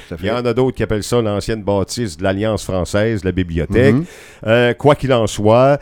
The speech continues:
Speaker 2: euh, bon, moi, je, je crois jusqu'à preuve du contraire qu'effectivement, ces bâtisses-là sont inscrits dans les bâtiments qui font partie du patrimoine bâti de Rivière-du-Loup. <clears throat> La question que je veux vous poser,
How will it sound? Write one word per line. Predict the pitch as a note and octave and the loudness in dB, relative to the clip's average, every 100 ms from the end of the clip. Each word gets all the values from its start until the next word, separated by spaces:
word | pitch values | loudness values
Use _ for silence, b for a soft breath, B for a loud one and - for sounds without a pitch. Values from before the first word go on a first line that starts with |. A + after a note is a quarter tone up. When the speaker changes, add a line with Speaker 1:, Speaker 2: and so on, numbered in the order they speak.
| B B | B B
Speaker 2:
euh, | F#2 G#2+ G#2 G#2 G2+ G2 G2+ F#2+ | 0 2 2 2 0 0 -2 -2
bon, | F#2 A#2 D#2+ | 0 0 0
moi, | D#2+ G#2+ G#2 | -2 -2 -2
je, | D#2+ E2+ | -4 -10
je | D#2 F2+ | -6 -4
crois | F#2 - A2+ A#2 | -2 0 0 0
jusqu'à | F#2 G#2 - G2 | -2 -6 -6 -4
preuve | A#2 G#2+ | -2 -4
du | F#2 | -4
contraire | G2+ F#2+ F2+ A2 G2+ | -4 -2 -2 -4 -4
qu'effectivement, | - G#2+ A2 - G#2+ F2 A#2 A2+ | -4 -6 -6 -10 -10 -4 -2 -2
ces | - G#2 | -4 -2
bâtisses-là | G2 G2 - F#2+ G#2+ A2+ | 0 -2 -4 -8 -4 -4
sont | G2+ G2 | -4 -4
inscrits | G#2+ G2 - - A2 G#2+ - B B | -4 -6 -8 -6 -4 -4 -8 B B
dans | G2+ A2+ | 0 2
les | A2 | 2
bâtiments | G2 G#2+ - - A2 A2+ | 0 -2 -2 -4 -2 -2
qui | - | -4
font | G2 | -4
partie | G2 - A2+ | -2 -6 -8
du | F2+ | -6
patrimoine | G2 F2+ F#2+ G2 F#2+ | -4 -4 -4 -4 -4
bâti | F2 F2+ - G2+ | -4 -4 -6 -8
de | G2+ | -6
Rivière-du-Loup. | F#2 E2+ D2 D2+ A2+ E3 B2 G2 D2+ | -4 -4 -6 -2 0 0 0 -6 -14
<clears throat> | B B _ | B B _
La | - | -8
question | G#2 - D#3+ | -6 0 0
que | B2+ | 0
je | F2 | -4
veux | G#2+ | -6
vous | F#2 | -6
poser, | - G2 F2+ C#3+ | -4 -4 -2 -4